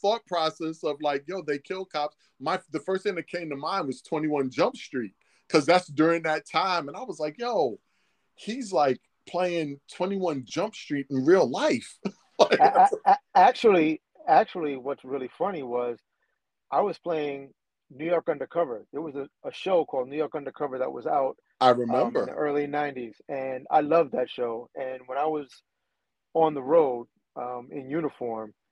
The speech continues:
Speaker 2: And when I realized it was time for me to make a change, I said, "You know what? I wanna do undercover like those cats." And
Speaker 1: Mm.
Speaker 2: so I, uh, had met this,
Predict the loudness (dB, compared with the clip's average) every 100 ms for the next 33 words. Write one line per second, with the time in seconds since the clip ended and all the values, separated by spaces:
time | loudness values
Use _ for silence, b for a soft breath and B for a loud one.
0 | _ _ _ -6 -4 -2 0 2 2 0
1 | -4 -10 -6 -6 -6 -10 -8 -6 -6 -6
2 | -4 -4 -4 -8 -12 -12 -12 -10 -4 -2
3 | 0 -2 -4 _ _ -6 0 2 0 0
4 | -2 -2 -6 _ _ _ _ -8 -6 -2
5 | 2 2 2 0 2 0 0 -6 -8 -10
6 | _ _ _ _ -12 -6 -4 -2 2 4
7 | 4 2 -4 _ _ _ _ 2 4 2
8 | -2 -6 -8 -12 -12 -12 -6 -6 -6 -10